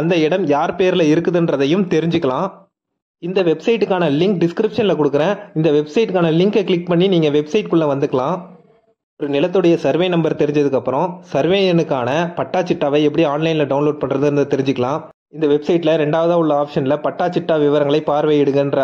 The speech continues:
ஆப்ஷனை click பண்ணிக்கோங்க. நிலம் எந்த ஊர்ல இருக்குதோ அந்த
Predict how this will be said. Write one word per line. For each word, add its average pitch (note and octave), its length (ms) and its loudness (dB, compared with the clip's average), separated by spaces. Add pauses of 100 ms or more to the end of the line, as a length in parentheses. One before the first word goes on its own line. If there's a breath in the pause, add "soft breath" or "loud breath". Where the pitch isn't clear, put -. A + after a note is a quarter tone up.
(100)
ஆப்ஷனை C#3+ 340 -2
click C#3 200 -2
பண்ணிக்கோங்க. C#3 400 0 (1500 loud breath)
நிலம் F#3 240 2 (140)
எந்த F3+ 160 2 (380)
ஊர்ல F#3 220 2
இருக்குதோ C#3+ 240 0 (140)
அந்த E3+ 160 2